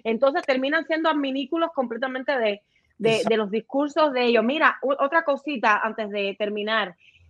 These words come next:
Speaker 1: Eh, bueno, dos cositas. ¿Sabes que exi-, eh, tus canciones, bueno, te han tocado el tema de la dictadura y todo eso, pero, ¿sabes? Yo siempre siento que dentro de lo, del rap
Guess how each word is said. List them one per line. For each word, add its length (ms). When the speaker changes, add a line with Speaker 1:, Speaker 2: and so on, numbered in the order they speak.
Speaker 1:
Eh, 440
bueno, 220
dos 180
cositas. 560
¿Sabes 360
que 260
exi-, 580
eh, 320
tus 140
canciones, 840
bueno, 320
te 60
han 100
tocado 260
el 60
tema 180
de 80
la 40
dictadura 380
y 60
todo 140
eso, 160
pero, 180
¿sabes? 280
Yo 120
siempre 400
siento 400
que 100
dentro 360
de 120
lo, 180
del 280
rap 280